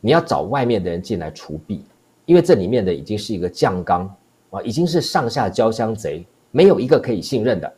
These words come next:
所以我要从外面调一个人进来整顿。企业就是如此嘛，你调一个外人进来的目的就是非常清楚了，就是你副总经理已降，没有一个可以信任的，所以从空降了一个总经理。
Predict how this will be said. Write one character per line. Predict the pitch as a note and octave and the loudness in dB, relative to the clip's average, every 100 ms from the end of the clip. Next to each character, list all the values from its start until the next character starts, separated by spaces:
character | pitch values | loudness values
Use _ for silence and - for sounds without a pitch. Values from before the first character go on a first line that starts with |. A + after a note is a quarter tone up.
| _ _ | _ _
所 | E3 | 6
以 | |
我 | A#2+ | 6
要 | A#2 | 4
从 | G#2+ | -2
外 | C#3+ C#3+ | -2 -2
面 | A#2+ | 0
调 | A2+ A2+ | 0 0
一 | G2 | 0
个 | F#2 | -2
人 | F#2 | -2
进 | C3 | -2
来 | F2+ E2 - _ _ _ | -2 -4 -10 _ _ _
整 | - F#3 | -8 -6
顿。 | G#2 B2+ - _ _ - _ | -2 -2 -4 _ _ -20 _
企 | - - A#3 | -12 -2 4
业 | F3 | 6
就 | C3 | 6
是 | - G#2+ | -2 -4
如 | A2+ | -6
此 | C3+ - | -6 -14
嘛， | - - _ _ _ _ | -20 -20 _ _ _ _
你 | D3 | -4
调 | C3+ A3 E3+ | 4 6 6
一 | |
个 | D#3+ | 4
外 | F3 | 4
人 | C#3 G#2+ | 2 0
进 | A#2+ A#2+ | -2 -4
来 | G2 | -4
的 | A#2 | -4
目 | C3 | -4
的 | A#2 | -4
就 | A2+ A#2+ | -4 -6
是 | |
非 | G#2 - G3+ | -6 0 0
常 | C3+ | 0
清 | B2 D3 | -4 -6
楚 | - - | -6 -8
了， | - _ _ _ _ _ _ | -12 _ _ _ _ _ _
就 | - G#3 | 4 6
是 | |
你 | F3+ | 6
副 | - G3+ | 4 4
总 | C#3+ C3+ A2+ | 4 2 -2
经 | - - F#3+ | -4 2 4
理 | D3 | 2
已 | A2+ F#2 | -2 -2
降， | - - - _ _ | 0 0 -6 _ _
没 | - D3 | 0 2
有 | B2 | 4
一 | |
个 | A2+ | 2
可 | A#2 | 0
以 | G#2 | -4
信 | - G2+ | -6 -4
任 | G2 | -4
的， | D#2+ | -6
所 | - A#2 | -6 -8
以 | |
从 | F#2 F#2+ | -6 -10
空 | - - E3 | -8 -4 0
降 | E3+ A2+ | 0 0
了 | |
一 | G#2 | -2
个 | G#2+ | -2
总 | F2 E2 | -4 -8
经 | F#2+ | -8
理。 | F2+ | -8